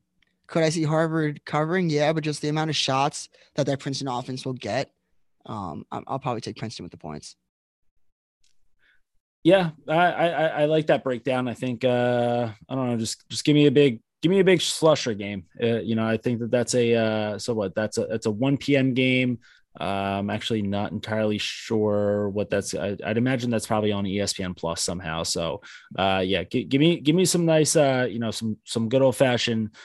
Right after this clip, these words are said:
Speaker 2: slusher dimes to watch to, to lead me into some of those later games. Uh, Brown and Cornell. Uh, I, I, I've seen Larkin talking about this one on Twitter. I,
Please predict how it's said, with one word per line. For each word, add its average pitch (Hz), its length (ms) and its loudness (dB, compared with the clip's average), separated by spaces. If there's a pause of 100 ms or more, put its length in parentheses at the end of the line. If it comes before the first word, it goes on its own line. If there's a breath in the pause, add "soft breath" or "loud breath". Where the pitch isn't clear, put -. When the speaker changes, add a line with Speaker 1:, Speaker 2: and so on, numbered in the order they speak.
(220 loud breath)
Speaker 2:
slusher 131 560 2
dimes 104 600 0
to 117 100 0
watch 101 460 -2
to, 98 220 -2 (120)
to 104 100 -2
lead 104 220 0
me 101 140 0
into 101 260 -4
some 101 160 -2
of 95 80 -2
those 95 180 -2
later 98 240 0
games. 90 380 -2 (280 loud breath)
Uh, 123 240 4
Brown 165 380 8
and 165 80 6
Cornell. 156 640 6 (420 soft breath)
Uh, - 40 -8
I, 107 520 2
I, 120 240 0
I've 113 140 -2
seen 127 640 0 (320)
Larkin 147 540 2
talking 160 420 0
about 151 260 2
this 147 160 -2
one 139 140 -4
on 120 100 -2
Twitter. 160 380 2
I, 117 180 0